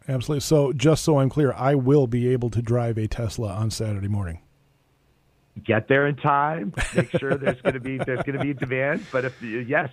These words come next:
Speaker 2: you'll be able to drive a Tesla
Speaker 1: How,
Speaker 2: at
Speaker 1: how,
Speaker 2: Recharge
Speaker 1: how will that
Speaker 2: Northfield
Speaker 1: work?
Speaker 2: Saturday
Speaker 1: Do you have to,
Speaker 2: morning.
Speaker 1: like, literally show up and, like, sign up for a time? Is that how it's gonna, like, register?
Speaker 2: You'll, you'll, you'll show up. You'll, you'll get in the queue. We'll see how much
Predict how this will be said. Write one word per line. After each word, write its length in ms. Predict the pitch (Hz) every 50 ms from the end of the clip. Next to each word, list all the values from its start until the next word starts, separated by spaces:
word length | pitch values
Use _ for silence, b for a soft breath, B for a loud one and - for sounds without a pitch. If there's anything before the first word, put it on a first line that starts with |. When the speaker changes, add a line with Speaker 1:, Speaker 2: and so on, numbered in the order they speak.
| -
Speaker 2:
you'll 240 | - 110 117 120 123
be 120 | 110 123 123
able 160 | 127 123 110
to 100 | 131 131
drive 260 | - 120 120 113 113
a 80 | 110 107
Tesla 640 | - - 110 104 - - 101 95 87 87 87 92 _ _
Speaker 1:
How, 180 | - - - 180
Speaker 2:
at 60 | -
Speaker 1:
how, 40 | -
Speaker 2:
Recharge 360 | - 104 139 180 170 98 101
Speaker 1:
how 140 | 131 156 165
will 100 | 170 160
that 180 | 156 151 147 131
Speaker 2:
Northfield 60 | 143
Speaker 1:
work? 260 | 151 156 143 117 101
Speaker 2:
Saturday 220 | 135 131 135 123 123
Speaker 1:
Do 60 | 139
you 80 | 139 139
have 120 | 135 131
to, 60 | 143
Speaker 2:
morning. 200 | 139 139 135 139
Speaker 1:
like, 80 | 151 143
literally 260 | 139 135 139 139 131
show 240 | - - 151 143 127
up 160 | 131 135 -
and, 120 | 139 131
like, 140 | 123 120 107
sign 360 | - - - 135 127 127 123
up 160 | 120 127 131 -
for 160 | - 131 123
a 80 | 110
time? 480 | - - 127 117 117 131 143 151 143 143 - -
Is 120 | 123 107
that 140 | 123 120 117
how 120 | 131 127
it's 80 | 120 107
gonna, 340 | - 139 123 123 120 127 127 123
like, 180 | 127 123 113
register? 560 | 110 113 113 113 117 131 - - 143 139 143 127
Speaker 2:
You'll, 300 | 110 117 120 123 123 - - _ _ _ _ _ _ -
you'll, 320 | 113 120 117 113 113 101 - _ _
you'll 240 | 95 104 107 107 104 - -
show 240 | - 113 113 120 127
up. 360 | 123 120 120 131 139 - -
You'll, 260 | - 113 107 104 101 -
you'll 220 | 92 104 104 104
get 240 | 95 90 104 95 -
in 100 | 107 110
the 80 | 107
queue. 440 | 104 - _ - 104 104 110 120 127
We'll 180 | 120 107 98 - -
see 100 | - 101
how 160 | 90 98 110 104
much 140 | 101 92